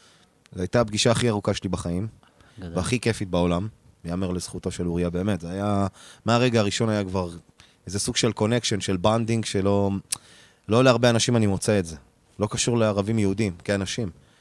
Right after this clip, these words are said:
Speaker 1: והוא הביא משהו שאני הרגשתי ש-, וואלה, יש פה משהו מעניין.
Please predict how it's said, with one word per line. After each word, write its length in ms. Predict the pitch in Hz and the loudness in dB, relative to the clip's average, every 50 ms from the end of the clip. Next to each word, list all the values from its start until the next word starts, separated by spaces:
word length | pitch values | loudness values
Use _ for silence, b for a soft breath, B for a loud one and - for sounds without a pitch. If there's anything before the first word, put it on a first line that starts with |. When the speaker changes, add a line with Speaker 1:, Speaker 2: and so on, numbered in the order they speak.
| b b b b b _ _ _ - 82 82 82 85 | b b b b b _ _ _ -20 -20 -18 -12 -4
Speaker 1:
והוא 340 | 95 98 98 98 101 101 104 | -2 0 2 2 2 2 2
הביא 240 | 107 101 117 139 143 | 0 0 2 2 2
משהו 340 | 143 139 139 - - 135 123 | 2 2 0 0 -2 -2 -2
שאני 400 | - 123 113 110 113 113 110 107 | 0 0 0 0 0 0 0 0
הרגשתי 440 | 95 101 107 117 117 113 - 131 | -2 0 0 -2 -2 -2 -4 -4
ש-, 120 | 120 - - 107 98 98 95 98 95 95 95 92 92 90 - b b b b b b b b b _ _ _ _ _ _ _ _ _ _ _ - | -2 -2 0 0 0 0 0 0 0 0 0 -2 -4 -6 -8 b b b b b b b b b _ _ _ _ _ _ _ _ _ _ _ -4
וואלה, 280 | 113 131 131 120 - | -2 -2 0 0 -2
יש 80 | 135 - | -2 -4
פה 100 | - 135 | -4 -4
משהו 240 | 131 127 - 127 117 | -2 -2 -2 0 0
מעניין. 400 | 110 104 101 107 107 101 87 | 0 0 0 0 0 0 -2